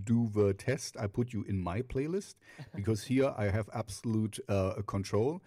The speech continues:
Speaker 1: and I can see what happens. And then we maybe, um, you know, in a, in a later episode, we can talk about what happens if you reappear in my playlist. But I highly doubt that because, um, being a playlist curator myself,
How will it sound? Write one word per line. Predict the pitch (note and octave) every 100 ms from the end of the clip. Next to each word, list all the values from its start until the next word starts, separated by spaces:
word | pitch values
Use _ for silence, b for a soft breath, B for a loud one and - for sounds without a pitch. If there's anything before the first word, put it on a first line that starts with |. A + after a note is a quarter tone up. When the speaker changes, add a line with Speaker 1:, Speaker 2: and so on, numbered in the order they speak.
| B B B
Speaker 1:
and | G#2
I | G2+
can | - G2+
see | - D#3+
what | G2 -
happens. | G#2+ - F2 D#2 -
And | F#2+ F#2
then | G2+ G#2+ A2+
we | G#2+ G2+
maybe, | G#2 A2 G#2 G#2 G#2+ -
um, | F#2+ F2 F#2+
you | G2+
know, | F#2+ F#2+
in | - G2
a, |
in | F#2+ G2
a |
later | F#2+ G#2+ A2+
episode, | A2+ G#2+ - A2 G#2+
we | G#2
can | G2 F#2+
talk | - A#2+ A2+
about | F2+ F2 F#2+ B B B B
what | - G2+
happens | - G#2 B2 B2 B2 -
if | G2+ -
you | G#2
reappear | F#2+ A2 G2+ - C3 C3+ G2 -
in | F2+
my | F2+
playlist. | F#2+ G2 G2+ A2+ -
But | - G2+
I | F#2+
highly | - C#3+ A2+
doubt | F#2+ G#2 G2
that | D#2+ - B B B _
because, | G#2 G#2+ G#2 G#2+ - -
um, | G2+ F#2+ F#2+ F2+ b b b b b b _ _ - _ _ _ C#3+ G#2+
being | A#2+ A2+
a | -
playlist | A2 B2 B2+ -
curator | - A2+ A#2 G#2+
myself, | G2 F#2 - A#2+ A#2 B2